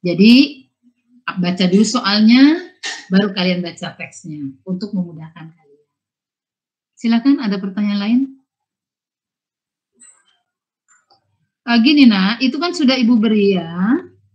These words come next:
soal yang tryout kemarin dengan jawaban. Kalian pahami, kalian cermati lagi. Kalau ada yang belum paham,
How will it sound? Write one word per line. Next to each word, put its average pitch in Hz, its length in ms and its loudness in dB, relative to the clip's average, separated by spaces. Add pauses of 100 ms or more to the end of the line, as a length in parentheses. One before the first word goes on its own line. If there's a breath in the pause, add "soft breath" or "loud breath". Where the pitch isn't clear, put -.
soal 214 480 -6
yang 202 160 -4
tryout 196 320 -10
kemarin 202 320 0
dengan 214 240 2
jawaban. 170 960 -4 (320)
Kalian 240 400 2
pahami, 190 640 0
kalian 247 320 4
cermati 233 400 2
lagi. 185 960 -6 (240)
Kalau 339 480 0
ada 220 320 0
yang 196 640 0
belum 285 400 4
paham, 185 880 -2